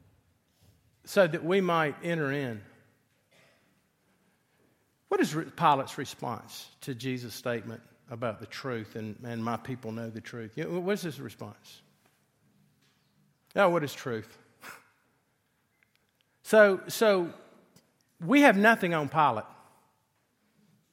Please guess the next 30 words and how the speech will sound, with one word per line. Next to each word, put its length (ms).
We 160
think 160
we're 80
so 200
smart, 560
we're 140
modern 480
people. 380
Okay, 340
who 60
say, 320
who 100
knows 240
what 140
the 60
truth 280
is? 160
Let 80
me 100
tell 180
you, 120
if 180
you 120
say 260
that, 320
and 80
if 140
you're 120
an 120
agnostic, 640